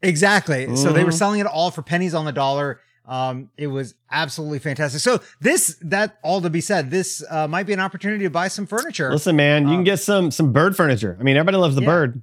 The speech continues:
Speaker 2: So
Speaker 1: I mean
Speaker 2: nobody loves the X. I'm telling you right now. So
Speaker 1: And, and some of it, I, I mean, some of it is not really even related to Twitter. Like, there are
Speaker 2: No.
Speaker 1: some things that are Twitter related,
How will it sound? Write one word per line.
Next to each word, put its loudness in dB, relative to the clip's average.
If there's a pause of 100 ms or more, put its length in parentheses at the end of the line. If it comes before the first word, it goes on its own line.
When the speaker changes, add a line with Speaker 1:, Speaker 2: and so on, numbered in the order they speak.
Speaker 2:
So -4
Speaker 1:
I 4
mean 4
Speaker 2:
nobody 4
loves 2
the 4
X. 0
I'm -2
telling 2
you 4
right 4
now. 0 (140)
So -4
Speaker 1:
And, 0
and 0
some 0
of -4
it, 0
I, -2
I 0
mean, -2
some -4
of 0
it -2
is -4
not -4
really -4
even -6
related -4
to -16
Twitter. -4
Like, -6
there 0
are 0
Speaker 2:
No. -4
Speaker 1:
some -6
things -6
that -4
are -2
Twitter -4
related, -2